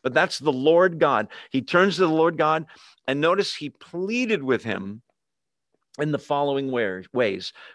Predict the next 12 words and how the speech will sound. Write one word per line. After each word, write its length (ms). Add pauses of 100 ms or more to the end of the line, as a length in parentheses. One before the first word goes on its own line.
(160)
Prayer 600
and 200
petition, 560
sort 280
of 120
two 140
ways 300
of 100
saying 280
the 60
same 320
thing. 440